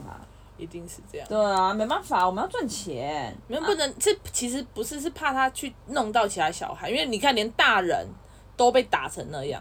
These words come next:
Speaker 2: 你说其他小孩？
Speaker 1: 没有，我觉得虽然我想赚钱很势利，但我想得非常远，小朋友会受伤，我是在这样想。
Speaker 2: OK，fine。好了啦，做ending，谢谢大家收听。
Speaker 1: 哇，好久哦。什么？
Speaker 2: 谢谢大家收听。
Speaker 1: 干，自己想啦。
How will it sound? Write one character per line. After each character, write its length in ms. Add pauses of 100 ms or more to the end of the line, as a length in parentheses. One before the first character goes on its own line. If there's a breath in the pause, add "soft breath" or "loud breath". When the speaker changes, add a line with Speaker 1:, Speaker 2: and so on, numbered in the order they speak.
Speaker 2:
你 160
说 160
其 140
他 100
小 240
孩？ 120
Speaker 1:
没 40
有， 120
我 120
觉 160
得 60
虽 160
然 180
我 80
想 160
赚 220
钱 160
很 80
势 160
利， 140
但 180
我 80
想 180
得 60
非 180
常 160 (120)
远， 120 (380 soft breath)
小 320
朋 240
友 180 (120)
会 80
受 280
伤， 400
我 60
是 60
在 160
这 100
样 80
想。 300
Speaker 2:
OK，fine。 880 (800)
好 100
了 220
啦， 160
做 160
ending， 400 (180)
谢 100
谢 20
大 140
家 100
收 40
听。 260
Speaker 1:
哇， 120
好 160
久 160
哦。 680 (920)
什 80
么？ 260
Speaker 2:
谢 140
谢 20
大 80
家 40
收 100
听。 480
Speaker 1:
干， 260
自 80
己 120
想 380
啦。 300